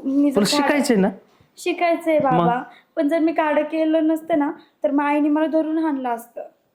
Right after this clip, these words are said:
Speaker 1: म्हणून
Speaker 2: अरे,
Speaker 1: मला
Speaker 2: पण
Speaker 1: खाडं करावं लागलं.
Speaker 2: ती का म्हणून हाणीन?
Speaker 1: कमवून काय कमवून?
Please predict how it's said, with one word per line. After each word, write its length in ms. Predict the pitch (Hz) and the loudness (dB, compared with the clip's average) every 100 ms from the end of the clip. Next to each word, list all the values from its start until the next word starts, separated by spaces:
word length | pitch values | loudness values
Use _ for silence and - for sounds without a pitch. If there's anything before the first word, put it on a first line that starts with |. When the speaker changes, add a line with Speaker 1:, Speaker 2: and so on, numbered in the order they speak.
| _ - | _ -2
Speaker 1:
म्हणून 200 | 294 302 | 0 2
Speaker 2:
अरे, 100 | 311 | 0
Speaker 1:
मला 100 | 294 | 0
Speaker 2:
पण 100 | 294 | 0
Speaker 1:
खाडं 140 | 262 | 0
करावं 280 | 254 247 240 | 0 0 -2
लागलं. 340 | 226 214 214 - - | -4 -6 -8 -6 -4
Speaker 2:
ती 60 | |
का 180 | 311 285 | 0 2
म्हणून 200 | 302 240 | 4 2
हाणीन? 260 | 139 135 135 _ _ _ _ _ _ - | 0 -6 -10 _ _ _ _ _ _ -6
Speaker 1:
कमवून 300 | 392 392 370 | -2 0 0
काय 140 | 349 | -2
कमवून? 380 | 320 302 285 285 | -2 -2 -2 -4